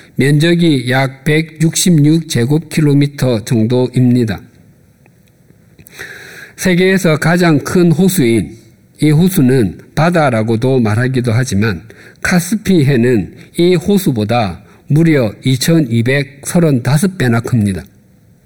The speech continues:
실제적인 가장 큰 호수로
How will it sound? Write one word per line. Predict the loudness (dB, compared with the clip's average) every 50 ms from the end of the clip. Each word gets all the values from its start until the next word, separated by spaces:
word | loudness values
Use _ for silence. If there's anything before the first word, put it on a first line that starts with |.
| _ _ _ _ _ _ _ _ _ -20 -20 -20 -20 -20 _ _ _ -20 _ _ _ _ _
실제적인 | -6 -2 -2 0 2 2 2 2 2 2 2 2 2 2 2 2 0 -2 -2 -2
가장 | -2 0 2 2 2 0
큰 | 0 0 0 2 2
호수로 | 2 2 0 0 0 -2 -2 -2 -4 -6